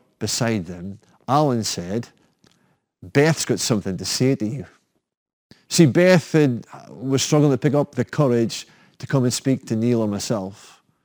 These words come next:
but Alan just gave her that little push.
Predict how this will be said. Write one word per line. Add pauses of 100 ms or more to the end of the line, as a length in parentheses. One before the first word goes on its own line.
(380)
but
Alan
just
gave
her
that (540)
little
push.